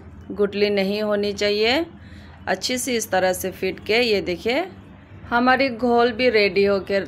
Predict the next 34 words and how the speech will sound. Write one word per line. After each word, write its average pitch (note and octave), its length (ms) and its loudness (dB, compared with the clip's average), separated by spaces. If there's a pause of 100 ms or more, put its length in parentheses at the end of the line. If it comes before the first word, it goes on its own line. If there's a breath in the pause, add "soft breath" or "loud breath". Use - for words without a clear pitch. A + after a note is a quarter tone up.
तैयार F#3+ 360 2
हो F#3 100 -2
गई G3 220 -2
है। C#4 300 2 (440 loud breath)
चलिए, A3 280 4
अभी C4 440 4
हम C4 320 2
इसको A#3+ 400 -2
अच्छे C4 460 0
से C4 420 0 (300)
गोल G3+ 280 2
शेप G3 300 0
में G3 140 -2
लेके F#3 280 -2
आएंगे। G3+ 560 0 (720 loud breath)
इसको C4+ 260 0
गोल C4 260 8
शेप C4 280 2
में B3+ 160 2
थोड़ी D4+ 200 2
सी D#4 160 -2
टाइट B3 420 0
करके A#3 300 2
हाथ A3 280 0
में G#3+ 140 0 (420)
पकड़ने G3+ 440 0
होंगे, G3+ 380 2 (120)
थोड़ी G3+ 200 0
सी G3+ 160 -4
दबा F#3 320 2
दबा F#3+ 320 0
के G3+ 220 -4
टाइट F#3+ 280 2
करेंगे। F#3 480 0